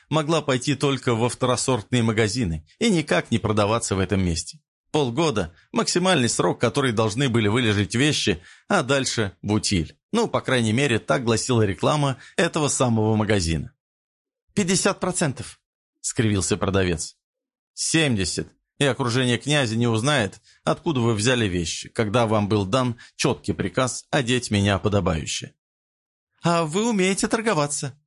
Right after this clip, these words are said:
Тот вскинулся, но всем своим видом дал понять, что согласен с поставленными условиями. Видимо, не очень торговаться-то я и умею, надо было большую скидку просить. Принесенные комплекты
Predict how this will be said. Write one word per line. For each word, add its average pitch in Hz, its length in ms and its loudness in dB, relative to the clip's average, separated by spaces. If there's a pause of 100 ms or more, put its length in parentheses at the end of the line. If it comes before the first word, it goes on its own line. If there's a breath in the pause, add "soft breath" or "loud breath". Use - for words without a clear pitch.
(320)
Тот 117 180 2
вскинулся, 147 800 0 (260 soft breath)
но 220 140 2
всем 127 300 0
своим 110 300 0
видом 123 360 0
дал 110 180 0
понять, 117 480 -2 (180 soft breath)
что 214 280 0
согласен 131 560 -2
с - 80 -4
поставленными 104 760 0
условиями. 85 720 -2 (400 loud breath)
Видимо, 185 380 0
не 185 100 0
очень 160 320 0
торговаться-то 123 600 0
я 120 200 4
и 113 100 2
умею, 113 480 0
надо 117 260 2
было 120 260 2
большую 123 480 -2
скидку - 380 -4
просить. 92 540 -4 (580)
Принесенные 143 640 2
комплекты 139 640 0